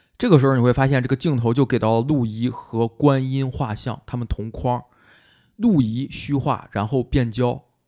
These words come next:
变焦聚焦到了大慈大悲观世音菩萨的画像上。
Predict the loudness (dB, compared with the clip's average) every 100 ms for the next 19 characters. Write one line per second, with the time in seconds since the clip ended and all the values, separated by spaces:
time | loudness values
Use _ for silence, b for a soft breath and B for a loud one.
0 | _ 0 0 2 2 2 -2 0 2 2
1 | 0 -2 -4 -4 -6 -6 -2 -2 0 -2
2 | -2 -4 -4 -6 -8 -8 -8 -6 -6 -6
3 | -6 -10 -12